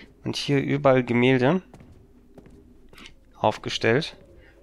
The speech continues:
Schön schräge Kameraperspektiven. Und, äh, das gefiel mir. Ein langer Gang, hell durchflutet mit offenen Fenstern.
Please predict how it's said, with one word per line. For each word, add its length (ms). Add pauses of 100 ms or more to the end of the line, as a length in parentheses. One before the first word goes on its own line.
Schön 260
schräge 380
Kameraperspektiven. 1080 (760)
Und, 220
äh, 120
das 180
gefiel 260
mir. 200 (880)
Ein 160
langer 260
Gang, 360 (840)
hell 280
durchflutet 680
mit 160
offenen 300
Fenstern. 580